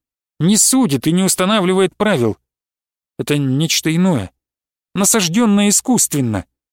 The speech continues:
Существо, появившееся во Вселенной значительно позже. Ему больше подходят другие определения. Охранный механизм, архитектор, смотритель, система». «О, вот это отлично, просто здорово!»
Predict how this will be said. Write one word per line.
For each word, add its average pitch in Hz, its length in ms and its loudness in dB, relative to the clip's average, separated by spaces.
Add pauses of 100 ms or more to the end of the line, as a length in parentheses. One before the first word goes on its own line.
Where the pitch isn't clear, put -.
(320)
Существо, 175 600 0
появившееся 170 720 -2
во 170 100 0
Вселенной 190 480 2
значительно 196 640 0
позже. 160 540 -2 (640)
Ему 247 220 4
больше 202 300 0
подходят 196 500 -2
другие 202 380 2
определения. 139 640 0 (500)
Охранный 233 440 2
механизм, 170 720 2 (280)
архитектор, - 760 -2 (280)
смотритель, 190 720 0 (160)
система». 190 640 0 (640)
«О, 196 440 2
вот 220 200 0
это 240 220 -2
отлично, 202 440 0
просто 269 380 0
здорово!» 190 480 2